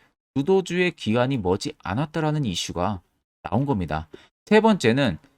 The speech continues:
땡땡 종목에 최근 대주주의 대량 매수세가 발견이 됐다. 그래서 곧 상승이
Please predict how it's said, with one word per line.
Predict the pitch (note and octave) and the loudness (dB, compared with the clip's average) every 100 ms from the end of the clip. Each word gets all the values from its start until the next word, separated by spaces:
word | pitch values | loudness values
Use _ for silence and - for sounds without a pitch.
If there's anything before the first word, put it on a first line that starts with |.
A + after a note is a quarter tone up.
| _ _ - | _ _ 0
땡땡 | G#3 G3+ F3+ G#2 D#2+ _ _ _ _ - | 2 2 2 2 -2 _ _ _ _ -2
종목에 | - D3 B2 F#2+ B2 E2+ - _ - | 2 4 6 4 4 2 -4 _ -2
최근 | - G#3+ A3 G#3+ - | 4 6 6 4 0
대주주의 | - A2 C3+ F3 D#3+ D#3+ F3 - | 4 4 6 2 0 0 -2 -4
대량 | - F2 G2+ C3+ D#3 B2 | -8 0 2 4 2 0
매수세가 | E2 F2+ B2+ - G2+ F#2 D3+ E3+ _ _ | 0 0 -4 -6 -4 0 -2 -2 _ _
발견이 | - G2 B2 A#2 | -6 0 0 0
됐다. | F#2 - G2+ E2 _ _ - | -2 2 0 0 _ _ -2
그래서 | F#2 E3+ D#3+ | 0 0 0
곧 | - D3 C#3+ _ _ _ _ - | 4 4 4 _ _ _ _ -8
상승이 | - G#3 F#3+ D3+ D3 G3+ G#3+ | -2 0 0 0 0 0 -2